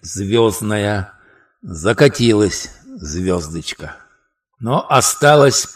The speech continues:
пальма. Эта сука превзошла всех по хитрости и по работоспособности. С ней всё сложнее. Умная. Учится на своих ошибках и на ошибках других собак. Петли обходит.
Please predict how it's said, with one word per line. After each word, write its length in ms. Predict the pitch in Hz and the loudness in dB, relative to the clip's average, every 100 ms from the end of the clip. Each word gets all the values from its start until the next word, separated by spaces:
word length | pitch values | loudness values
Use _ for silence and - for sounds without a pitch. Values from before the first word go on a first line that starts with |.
| - | 0
пальма. 560 | 123 120 104 87 80 _ _ _ _ _ _ | 4 4 2 -2 -8 _ _ _ _ _ _
Эта 260 | 143 156 | 0 2
сука 400 | 139 - 190 160 | -2 2 4 4
превзошла 600 | - 147 123 139 - 151 | 4 2 4 2 4 2
всех 420 | - - 143 135 - | 2 2 2 2 -4
по 100 | 107 | -4
хитрости 720 | - 170 170 160 - 170 - - - _ | 0 2 2 2 6 6 6 -10 -20 _
и 120 | 131 | 0
по 140 | 131 151 | 4 6
работоспособности. 1400 | 156 147 160 - 151 - 143 127 113 - - 85 85 _ _ _ _ _ | 6 6 4 4 2 6 4 6 0 -4 -6 -8 -8 _ _ _ _ _
С 160 | - | -6
ней 320 | 113 139 185 175 | 0 4 4 4
всё 320 | - 113 131 | -2 -2 -2
сложнее. 960 | - 127 120 107 117 113 104 98 87 - _ _ | 0 2 2 0 0 2 2 0 -6 -14 _ _
Умная. 640 | - 135 123 107 98 82 - _ _ _ | 0 2 2 -2 -2 -6 -12 _ _ _
Учится 400 | - 165 143 147 | 4 4 4 0
на 100 | 139 | 0
своих 320 | 123 131 143 - | 2 4 4 2
ошибках 840 | 127 - 165 - 185 160 - - - _ _ | 0 4 4 4 2 0 -2 -16 -20 _ _
и 100 | 110 | -2
на 140 | 117 113 | 2 0
ошибках 540 | - 139 139 160 147 | 2 0 2 2 2
других 400 | 123 113 101 120 | 0 0 -2 -4
собак. 640 | - 131 98 101 92 - - - _ | 0 0 2 0 0 -6 -18 -20 _
Петли 380 | - 151 - 160 | 0 0 4 4
обходит. 840 | 233 - - - 156 139 127 104 | 4 2 0 -2 6 6 6 -2